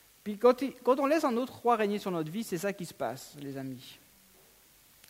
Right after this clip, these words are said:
Lorsqu'on ne veut pas accepter d'être différent, ben, il y a des risques. Dieu, il nous laisse libres. Comme là, il a dit au peuple, « OK, Samuel, donne-leur un, donne-leur un roi. Vous êtes toujours libres.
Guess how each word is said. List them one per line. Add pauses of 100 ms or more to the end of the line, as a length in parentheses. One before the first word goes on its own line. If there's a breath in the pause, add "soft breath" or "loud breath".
(120)
Lorsqu'on
ne
veut
pas
accepter
d'être (720 loud breath)
différent, (880)
ben,
il
y
a
des
risques. (1600 soft breath)
Dieu,
il
nous
laisse
libres. (240)
Comme
là,
il
a
dit
au
peuple, «
OK, (380)
Samuel,
donne-leur
un,
donne-leur
un
roi. (680)
Vous
êtes
toujours
libres.